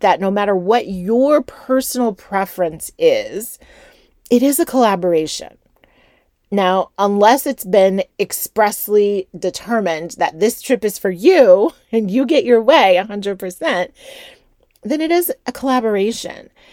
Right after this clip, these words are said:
And you want to make sure that you are deciding and checking in ahead of time about what you want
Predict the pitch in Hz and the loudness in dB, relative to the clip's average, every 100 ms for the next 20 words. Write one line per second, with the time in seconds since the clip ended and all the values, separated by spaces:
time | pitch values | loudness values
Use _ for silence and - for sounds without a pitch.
0 | _ _ 226 226 226 202 240 294 349 - | _ _ 0 2 -2 2 2 2 0 -4
1 | - 277 226 214 190 - - 233 214 185 | -4 -2 -2 -2 -4 -8 -4 0 0 -2
2 | 165 214 262 311 214 202 - - 180 196 | -4 -4 -2 -2 -4 -4 -4 -2 -2 0
3 | 214 233 180 180 - 208 214 240 226 208 | -2 -2 -4 -8 -8 -6 -2 -2 -2 -4
4 | - 185 170 - - 247 285 277 - 196 | -6 -8 -8 -10 2 4 4 2 -4 -8
5 | 156 143 180 - - - _ - 196 208 | -6 -6 -8 -10 -18 -20 _ -4 -2 0
6 | 190 170 170 220 220 247 196 190 160 170 | 0 0 0 -2 -2 -6 -4 -4 -4 -6
7 | 131 | -10